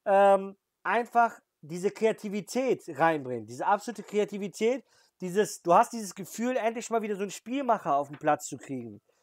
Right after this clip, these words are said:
Das ist so das. Das ist so meine Meinung. Ich hab, ich sag euch ja immer, ich bin zu Zeiten Werder-Fan geworden. Da war die Werder-Raute noch die Eins und da ging's auch darum, äh, wir haben immer mit einem klassischen Zehner gespielt. Wir haben immer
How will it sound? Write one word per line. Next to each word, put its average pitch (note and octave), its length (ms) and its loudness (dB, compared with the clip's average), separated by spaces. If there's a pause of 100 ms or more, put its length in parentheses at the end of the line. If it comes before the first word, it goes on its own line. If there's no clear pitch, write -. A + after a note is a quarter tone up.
(140)
Das G#3+ 220 8
ist F#3+ 120 -6
so D#3+ 120 -2
das. A#2+ 240 -4
Das F3+ 240 0
ist - 20 -8
so G#3+ 80 2
meine A3 300 6
Meinung. F#3+ 360 4 (360)
Ich A#3 240 -4
hab, G3+ 260 2
ich G#3 240 -10
sag A3+ 240 4
euch G#3 140 -6
ja F3 80 -2
immer, D3+ 120 -4
ich D#3 100 -8
bin A3 180 -2
zu G3+ 100 -8
Zeiten A3 460 4
Werder-Fan A3 420 2
geworden. G#3 340 -2 (320)
Da E3+ 120 6
war G#3 160 6
die G3+ 160 -4
Werder-Raute G#3+ 640 6
noch G#3 160 -2
die - 160 -14
Eins A3 420 -2
und G3+ 80 -10
da F#3 100 0
ging's G3+ 240 -10
auch A3+ 120 0
darum, G#3 480 0 (360)
äh, G3 340 6
wir F3 80 0
haben G3+ 80 0
immer A#3 200 4
mit A3+ 200 -2
einem A3+ 200 -8
klassischen G#3 460 -2
Zehner A#3+ 360 -2
gespielt. G3 380 -4
Wir G3+ 80 0
haben G3+ 100 -4
immer A#3+ 360 0